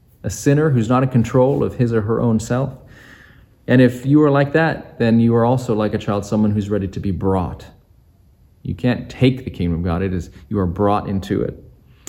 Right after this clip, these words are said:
And this is the final thing, uh, or actually the penultimate, the next to last thing I want to say.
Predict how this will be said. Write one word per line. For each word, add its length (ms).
And 100
this 140
is 120
the 80
final 280
thing, 480
uh, 460
or 140
actually 240
the 160
penultimate, 800
the 300
next 280
to 100
last 300
thing 160
I 40
want 200
to 80
say. 220